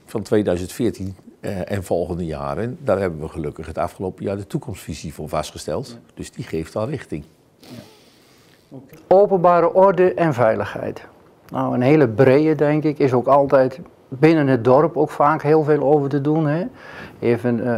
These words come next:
Speaker 2: de boa's die, die nu functioneren. Eh, hoe hebt u de, de afgelopen, zeg maar, periode ervaren in, in,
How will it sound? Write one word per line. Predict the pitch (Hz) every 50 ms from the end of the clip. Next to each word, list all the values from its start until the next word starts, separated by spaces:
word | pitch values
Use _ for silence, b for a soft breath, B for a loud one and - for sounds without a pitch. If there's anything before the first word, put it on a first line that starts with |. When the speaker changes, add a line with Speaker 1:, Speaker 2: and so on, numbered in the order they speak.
| - 131 120
Speaker 2:
de | 123 110
boa's | 107 127 123 127 139 139 147 160 170 160 - -
die, | - 156 151 147 156 - - 147
die | 147 156
nu | 147 151 165 160
functioneren. | - - 165 156 139 - - 156 156 151 156 147 147 160 165 196 214 B B B B B B B B B B B B -
Eh, | - 170 165 165 165 165
hoe | 165 185 190 196 196 165
hebt | 185 185 190 -
u | 196 185
de, | 170 180 175 175 - 165
de | 165 -
afgelopen, | - 180 170 - - 175 165 165 170 165 160 160 147
zeg | - 170 160 156
maar, | 156 156 151
periode | 147 - 165 156 160 160 156 156 151 151
ervaren | - - 143 127 127 156 180 196 175 139 127 123 123
in, | 131 139 135 131 135 131 -
in, | - 160 147 143 139 123 -